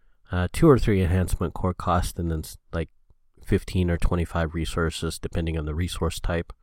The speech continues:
But I noticed that the Tangled Web helmet that was a higher light level infused into a lower one only had glimmer cost. It didn't cost any of the other resources.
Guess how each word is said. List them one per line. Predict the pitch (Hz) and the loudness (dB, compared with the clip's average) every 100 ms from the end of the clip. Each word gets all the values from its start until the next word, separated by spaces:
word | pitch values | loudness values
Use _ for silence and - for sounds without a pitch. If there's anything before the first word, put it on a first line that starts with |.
| _ _ _ _ - - | _ _ _ _ -2 6
But | 113 | 8
I | 113 | 10
noticed | 131 160 147 - - | 12 12 10 8 2
that | 95 | 2
the | 95 92 92 _ _ _ - | 0 -2 -4 _ _ _ -2
Tangled | 143 156 143 | 0 2 2
Web | 107 107 104 92 101 - _ - | 2 4 4 2 -2 -6 _ -4
helmet | 110 98 92 - | 0 2 0 -4
that | - | -6
was | 90 - | -6 -6
a | - - - _ | -8 -12 -20 _
higher | - - 180 190 127 | -12 2 4 8 6
light | 90 90 67 | 6 4 2
level | 85 82 80 - - - - - - | -2 -2 -6 -10 -20 -20 -20 -8 2
infused | 95 98 - 117 113 - | 2 2 4 6 4 2
into | 101 90 - 90 | -2 0 0 2
a | |
lower | 101 120 113 | 6 8 8
one | 98 98 95 92 _ _ _ _ _ _ - | 6 2 2 -4 _ _ _ _ _ _ 0
only | 147 156 156 160 | 4 6 6 6
had | 127 107 110 110 | 4 2 2 4
glimmer | 123 139 95 | 6 6 4
cost. | - - - - - | 0 -4 -2 -2 -4
It | 95 | -2
didn't | - 113 117 | 2 4 4
cost | - 107 98 - - | 6 8 8 4 -2
any | 92 90 | 0 0
of | 87 | 0
the | 87 | -2
other | 87 87 | -2 -2
resources. | 95 104 - - - - - | -2 -2 -6 -10 -14 -16 -20